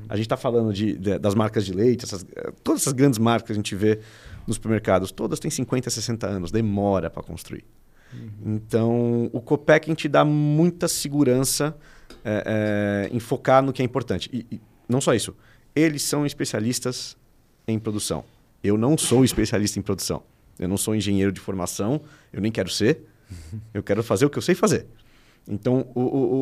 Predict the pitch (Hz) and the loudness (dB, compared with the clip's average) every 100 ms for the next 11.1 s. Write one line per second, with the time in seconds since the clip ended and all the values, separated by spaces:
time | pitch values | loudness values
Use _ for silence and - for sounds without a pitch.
0 | 120 127 - 135 - 147 156 - 127 123 | 0 -4 -2 -2 4 4 4 0 0 2
1 | 117 110 104 101 95 117 160 - 139 120 | 2 0 -2 -6 -6 -4 -4 -2 -2 -2
2 | 127 - 131 135 151 147 - 131 131 139 | -4 2 2 2 -2 -2 0 2 4 4
3 | 190 190 - 156 156 143 151 165 160 131 | 0 0 -4 0 2 2 0 -2 -4 -4
4 | - 117 104 - 127 127 120 156 - 202 | -4 -2 -4 -4 -4 -4 -2 -2 -2 -4
5 | 165 139 - 165 170 147 - - - _ | 0 -2 -2 -2 2 2 0 -10 -20 _
6 | 120 113 160 - - 131 - 120 165 170 | -6 0 0 0 -10 -8 -8 -6 -6 -6
7 | - 147 139 139 131 143 127 120 107 113 | -2 0 0 -2 -4 -6 -6 -6 -8 -8
8 | 117 104 113 110 - - - - 127 101 | -8 -8 -8 -10 -12 -14 -18 -16 -14 -12
9 | 107 110 - 107 101 113 123 151 143 156 | -14 -18 -18 -14 -6 0 2 2 2 0
10 | 160 120 123 - 117 113 107 104 98 95 | 0 2 2 4 2 4 2 2 2 0
11 | 90 | -2